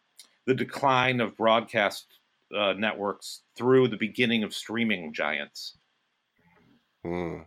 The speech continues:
Speaker 1: Yeah.
Speaker 2: Yeah, it's, um, you know, T V, T V criticism is interesting because, or I guess, I mean, I guess just the concept of, of television and what it means,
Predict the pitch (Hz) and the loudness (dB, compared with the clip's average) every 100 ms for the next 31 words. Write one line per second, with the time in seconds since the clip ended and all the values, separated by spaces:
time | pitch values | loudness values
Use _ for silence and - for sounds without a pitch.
0 | _ _ 110 82 - _ _ _ _ _ | _ _ -6 -6 -6 _ _ _ _ _
1 | - - - - - - 131 123 104 110 | -20 -20 -20 -20 -16 -2 2 2 0 -4
2 | 131 - - 92 123 120 113 107 98 - | -6 -6 -6 -2 2 2 2 -2 -8 -18
3 | _ _ _ _ - 113 123 107 - 165 | _ _ _ _ -10 -2 0 0 -2 -2
4 | 165 151 95 143 160 190 131 107 - 95 | -2 -2 -2 -4 -4 -2 0 0 -4 -4
5 | 87 82 95 90 82 - 82 80 85 98 | -6 -4 -6 -6 -8 -8 -10 -8 -6 -2
6 | 92 87 85 - - - - - - 101 | 0 -2 -6 -10 -12 -20 -20 -12 -4 0
7 | 107 101 - 92 90 101 98 92 90 98 | 0 -2 -4 -8 -8 -6 -4 -4 -2 -4
8 | - 92 - - 92 95 - 90 82 - | -4 -8 -8 -4 0 0 -2 -4 -4 -2
9 | 82 80 78 - 80 90 90 85 85 87 | -2 -2 -6 -12 -6 -4 -2 -4 -6 -6
10 | 80 85 85 76 87 90 87 80 160 - | -4 -4 -4 -6 -6 -4 -6 -8 -10 -12